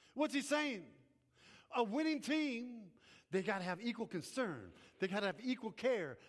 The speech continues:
They gotta have equal consideration for each other. That, that's the formula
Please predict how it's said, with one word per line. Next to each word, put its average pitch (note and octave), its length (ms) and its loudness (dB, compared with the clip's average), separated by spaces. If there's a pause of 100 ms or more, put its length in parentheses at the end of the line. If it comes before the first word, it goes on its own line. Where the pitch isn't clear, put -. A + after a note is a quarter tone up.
They G3+ 80 2
gotta A3 180 4
have A3 140 2
equal A#3+ 280 -2
consideration A#3 1200 0 (800)
for C4 220 6
each C#4 160 0
other. C#4+ 220 4 (260)
That, C4 200 2 (160)
that's A3+ 240 -4
the F#3 100 0
formula F#3+ 600 0